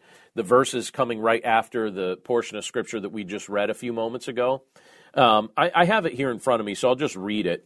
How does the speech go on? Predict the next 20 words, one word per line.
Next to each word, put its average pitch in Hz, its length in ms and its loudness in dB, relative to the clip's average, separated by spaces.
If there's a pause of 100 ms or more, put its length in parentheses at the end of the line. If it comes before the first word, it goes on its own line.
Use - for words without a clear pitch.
Uh, 101 220 6
but 98 140 2
it 113 100 -2
says, 117 240 2
"As 110 80 -6
they 143 160 4
went 165 180 4
away, 127 320 6
Jesus 123 460 -2
began 113 340 -2
to 95 60 -12
speak 123 300 -8
to - 80 -6
the 95 100 -6
crowds 98 420 0
concerning 117 640 -6
John, 73 360 -10 (380)
and 113 80 -8
he 120 60 -4
said, 113 280 4